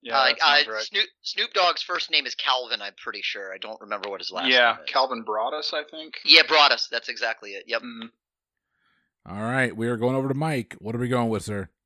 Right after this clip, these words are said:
Speaker 2: Uh, let's see. Uh, let's do sports and fun stuff.
Speaker 3: Going back to sports and fun stuff, here we go. How many gold medals did Jesse Owens win at the nineteen thirty-six Summer Olympics in Berlin?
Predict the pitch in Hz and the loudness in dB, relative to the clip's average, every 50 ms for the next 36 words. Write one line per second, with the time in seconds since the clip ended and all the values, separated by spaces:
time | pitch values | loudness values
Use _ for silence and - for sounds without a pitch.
0 | _ _ - _ _ _ _ _ _ _ _ _ _ _ _ _ _ _ - - | _ _ -20 _ _ _ _ _ _ _ _ _ _ _ _ _ _ _ -6 0
1 | - 165 165 160 156 151 143 139 131 123 123 120 113 110 110 107 107 110 117 120 | 2 4 6 6 6 6 6 4 4 4 2 2 0 -2 -4 -6 -6 -4 -2 -2
2 | 120 - - - - - - - - - - - - - - - 101 101 98 98 | -2 -2 -4 -8 -12 -12 -12 -12 -12 -12 -12 -14 -14 -14 -12 -10 -10 -8 -8 -8
3 | 95 95 95 95 95 - _ _ _ _ _ _ _ _ - - 170 196 220 269 | -8 -8 -10 -12 -14 -16 _ _ _ _ _ _ _ _ 0 6 6 6 6 6
4 | 269 - 285 269 - - - 220 214 - - 160 - - 156 151 - - - - | 2 2 2 2 2 2 -2 -2 -2 -2 -4 -6 -2 -2 -2 -2 -2 -8 -10 -12
5 | - _ _ _ _ _ _ _ _ _ _ - 107 107 107 104 113 113 - - | -12 _ _ _ _ _ _ _ _ _ _ -16 -12 -10 -8 -6 -6 -6 -6 -8
6 | 90 - - - - 151 151 156 160 151 _ - - - 110 110 110 117 120 113 | -12 -12 -12 -8 -6 -4 -2 -2 -2 -4 _ -12 -16 -10 -6 -4 -2 -2 -4 -4
7 | - - - 92 92 95 95 90 - - - 92 92 95 90 - - 107 92 92 | -6 -8 -10 -8 -6 -6 -6 -8 -10 -12 -12 -10 -10 -10 -10 -12 -14 -14 -12 -10
8 | 92 92 92 95 90 82 92 95 107 107 98 90 82 82 82 - _ _ _ _ | -10 -8 -8 -10 -10 -8 -8 -8 -8 -8 -10 -10 -12 -14 -16 -18 _ _ _ _
9 | _ _ _ _ _ _ _ _ _ _ _ _ _ _ _ _ _ _ _ _ | _ _ _ _ _ _ _ _ _ _ _ _ _ _ _ _ _ _ _ _
10 | _ _ _ _ _ _ _ _ _ _ _ _ _ _ _ _ _ _ _ _ | _ _ _ _ _ _ _ _ _ _ _ _ _ _ _ _ _ _ _ _
11 | _ _ _ _ _ _ _ _ _ - 208 202 208 208 196 165 113 95 104 123 | _ _ _ _ _ _ _ _ _ -4 -2 0 2 2 2 0 0 -2 0 2
12 | 123 131 135 117 110 107 123 127 117 104 101 98 92 - - 113 95 90 - 120 | 4 4 4 4 2 2 2 2 0 0 -2 -4 -4 -4 -4 -4 -2 -2 -2 -2
13 | 123 - - 127 123 120 123 123 127 120 110 95 101 107 135 139 131 113 95 95 | -2 -2 -4 -6 -4 -2 0 0 0 0 -2 -4 -4 -2 -2 0 0 0 0 -2
14 | 95 87 107 104 104 104 107 120 113 - - 123 117 113 - 117 117 117 117 - | -2 -2 -2 0 0 0 0 -2 -2 -4 -4 -4 -4 -2 -2 -4 -2 -2 -4 -6
15 | - 156 151 127 - - - - 113 104 107 107 107 107 104 107 127 139 - - | -6 -6 -6 -6 -8 -12 -10 -6 -6 -4 -2 -2 -2 -2 -2 -2 -4 -4 -4 -4
16 | 95 92 - - - 95 95 95 92 - 101 98 104 110 101 92 95 107 104 90 | -8 -8 -8 -12 -10 -8 -8 -6 -6 -4 -4 -2 -2 -2 -4 -4 -6 -6 -8 -8
17 | 73 57 50 52 | -10 -14 -18 -20